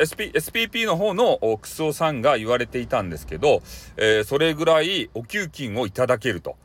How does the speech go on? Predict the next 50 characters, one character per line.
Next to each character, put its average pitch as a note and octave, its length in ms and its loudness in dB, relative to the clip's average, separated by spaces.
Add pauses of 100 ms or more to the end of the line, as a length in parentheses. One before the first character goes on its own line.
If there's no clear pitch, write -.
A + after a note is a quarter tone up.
(280)
お、 C#3+ 340 4
い D#3 360 -4
う D3+ 60 -6
も E3+ 140 -2
の A3+ 140 -2
は C4+ 160 4
実 C3+ 260 -6
装 F#3+ 200 2
さ C3 160 0
れ C#3 80 0
て D3+ 120 -2
る A#2 100 -4
ん D#2 40 -8
で C2+ 60 -14
す - 80 -20
ね。 C#3+ 180 -2 (640)
で、 F#3 320 2 (320)
え C3+ 600 2
ー、 - 40 -12
運 B3+ 180 -10
営 B3+ 140 -2
さ B3+ 140 0
ん A#3+ 60 -6
の A#3 80 -6
ね、 G#3 220 -2 (300)
あ C#3 60 -4
の、 D3 80 -4
ペ G3 240 2
ー - 40 -4
ジ F#3+ 160 -6
を D#3 120 2
見 C3 140 -6
て D#3 120 -2
み D#3+ 140 -4
る G2+ 100 -6
と、 F#2 300 2 (800)
こ - 160 -4
れ A3 100 2
だ A#3+ 140 2
け B3 140 -6
じ A#3+ 80 2
ゃ F#3+ 40 0
な C3+ 140 0
く - 100 -20
て、 A2 120 0
そ D4 180 -2
の F4 160 -2
先 E4+ 380 -6
の E4+ 120 -2
ね、 G#3 280 0